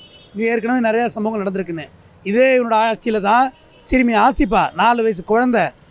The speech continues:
கோயில் கருவறைக்குள்ள வச்சு கற்பழிக்கப்பட்டு படுகொலை செய்யப்படுறாங்க. இவங்க தான் பெண்களுக்கு பாதுகாப்பு. அடுத்து இளைஞர்கள். இந்த இளைஞர்கள் எப்படி வேலை இல்லாம இருக்கிறான்னா,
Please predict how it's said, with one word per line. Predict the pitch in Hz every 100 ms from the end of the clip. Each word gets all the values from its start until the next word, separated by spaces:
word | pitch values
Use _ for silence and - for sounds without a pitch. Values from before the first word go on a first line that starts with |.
| - -
கோயில் | 247 294 277 233
கருவறைக்குள்ள | 262 285 269 240
வச்சு | 226 214 254 269 269 - - -
கற்பழிக்கப்பட்டு | 220 233 277 262 233 214 240
படுகொலை | 269 285 294 269
செய்யப்படுறாங்க. | 254 220 220 214 180 156 - - _ -
இவங்க | 220 233
தான் | 262 185
பெண்களுக்கு | 240 254 247
பாதுகாப்பு. | 214 208 190
அடுத்து | 202 202 220
இளைஞர்கள். | 226 233 202 151 - - - - - - - - - - - _ - _
இந்த | 202
இளைஞர்கள் | 226 285 294 285 262 302 247
எப்படி | 196 277
வேலை | 247 262 269
இல்லாம | 240 220 208
இருக்கிறான்னா, | 190 170 160 175 262